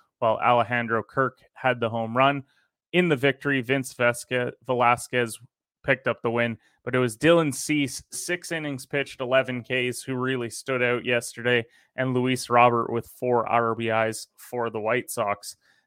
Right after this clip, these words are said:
Then you had the Mets, uh, lose eight to two versus the Houston Astros.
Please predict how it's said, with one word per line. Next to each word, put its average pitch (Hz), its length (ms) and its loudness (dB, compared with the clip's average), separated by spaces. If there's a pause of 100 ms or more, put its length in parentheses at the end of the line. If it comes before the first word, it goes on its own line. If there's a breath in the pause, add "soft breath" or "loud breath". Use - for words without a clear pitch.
Then 143 120 4
you 151 120 2
had 143 200 6
the 127 80 0
Mets, 123 520 0 (480)
uh, 110 320 0
lose 127 480 -2 (120)
eight 160 200 -2
to 135 100 -12
two 143 280 -2
versus 123 300 -6
the 117 80 -8
Houston 120 380 -6
Astros. 120 640 0